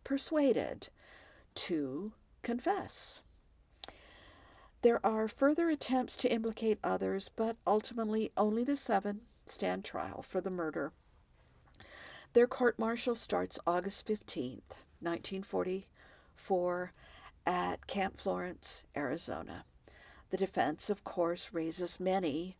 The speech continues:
of the questions raised by the Camp Tonkawa defense lawyers. They also strongly question the so-called voluntary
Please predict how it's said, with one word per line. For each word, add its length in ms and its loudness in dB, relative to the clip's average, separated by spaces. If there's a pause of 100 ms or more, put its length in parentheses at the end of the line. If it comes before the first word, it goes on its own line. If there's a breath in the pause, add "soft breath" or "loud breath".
of 160 2
the 80 0
questions 640 -6
raised 360 -4
by 160 0
the 100 -6
Camp 420 -8 (380 loud breath)
Tonkawa 680 0
defense 520 -4
lawyers. 580 -4 (420 loud breath)
They 160 6
also 720 0
strongly 920 4
question 800 -8 (640 loud breath)
the 100 6
so-called 760 -2 (160)
voluntary 1160 0